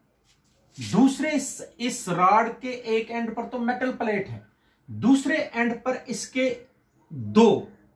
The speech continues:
ये वाले ऐसे और ऐसे, ये बेटा thin gold leaves है,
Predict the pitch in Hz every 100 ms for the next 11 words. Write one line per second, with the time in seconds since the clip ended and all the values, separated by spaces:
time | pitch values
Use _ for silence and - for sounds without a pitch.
0 | _ _ - 139 170 180 190 - 156 156
1 | 233 233 _ _ _ _ _ _ 165 165
2 | 165 - 160 123 107 - - _ _ _
3 | _ _ _ _ _ _ _ _ _ _
4 | _ _ _ - 120 180 320 254 269 262
5 | 262 - - - 294 131 110 - _ _
6 | _ _ _ _ - 120 156 208 233 226
7 | 196 180 165 127 107 107